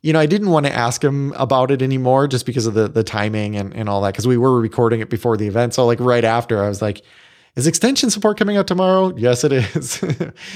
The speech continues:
So, um, so yeah, we knew about that one ahead of time. And, you know, honestly, like, everybody knew it was coming at some point. It was, it wasn't really a matter of if, it was a matter of when.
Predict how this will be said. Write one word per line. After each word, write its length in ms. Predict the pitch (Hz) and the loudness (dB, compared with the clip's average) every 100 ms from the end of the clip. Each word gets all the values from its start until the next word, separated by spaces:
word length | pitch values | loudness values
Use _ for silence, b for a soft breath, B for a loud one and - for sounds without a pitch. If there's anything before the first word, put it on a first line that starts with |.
| 185 175 - | -16 -18 -6
So, 380 | - 139 131 131 | 0 2 4 4
um, 460 | 123 120 113 113 | 4 2 0 -2
so 100 | 175 | 2
yeah, 160 | 180 160 | 4 4
we 140 | 151 | 4
knew 100 | 170 | 4
about 160 | 165 151 | 4 4
that 120 | 139 | 2
one 100 | 131 | 2
ahead 160 | 127 131 | 2 0
of 60 | 123 | 0
time. 180 | 120 | -2
And, 240 | 135 156 - | -2 -6 -8
you 180 | 226 202 | -2 2
know, 220 | 131 135 | 2 2
honestly, 400 | 123 175 165 131 | 0 0 0 0
like, 160 | 113 113 | 0 0
everybody 440 | 123 120 120 113 | 0 0 0 0
knew 180 | 110 113 | 0 2
it 20 | |
was 140 | 110 - | 0 -2
coming 200 | 113 98 | -4 -4
at 120 | 98 | -4
some 140 | 104 | -6
point. 220 | 104 113 107 | -6 -8 -6
It 80 | |
was, 120 | 107 95 - | -8 -8 -6
it 60 | |
wasn't 400 | 127 151 143 127 | 0 2 4 2
really 240 | 131 120 110 | 2 4 2
a 40 | |
matter 300 | 107 104 104 | 2 2 2
of 100 | 101 | 2
if, 240 | 107 107 - | 2 0 -2
it 100 | - | -4
was 120 | 104 | -4
a 60 | 104 | -4
matter 260 | 107 98 | -2 -2
of 120 | 98 | -2
when. 400 | 101 104 101 104 | -4 -6 -6 -8